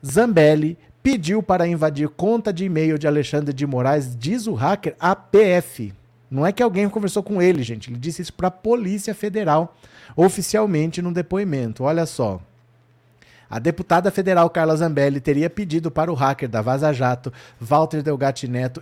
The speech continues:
invadir as contas de e-mail e o telefone de Alexandre de Moraes, ministro do S T F.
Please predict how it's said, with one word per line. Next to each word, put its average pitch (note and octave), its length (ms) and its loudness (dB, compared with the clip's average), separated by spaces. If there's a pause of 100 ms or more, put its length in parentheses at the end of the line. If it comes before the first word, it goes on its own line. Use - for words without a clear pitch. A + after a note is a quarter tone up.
invadir G3+ 540 0
as - 160 -2
contas E3+ 360 0
de C#3+ 120 -4
e-mail C#3+ 440 0 (240)
e F#3+ 120 -2
o A3 40 -2
telefone G3 680 -2
de D3 100 -6
Alexandre D3 460 -2
de D#3 100 -4
Moraes, C3+ 480 0
ministro D3+ 460 -4
do B2 120 -6
S A#2+ 220 -4
T - 80 -6
F. B2+ 420 -2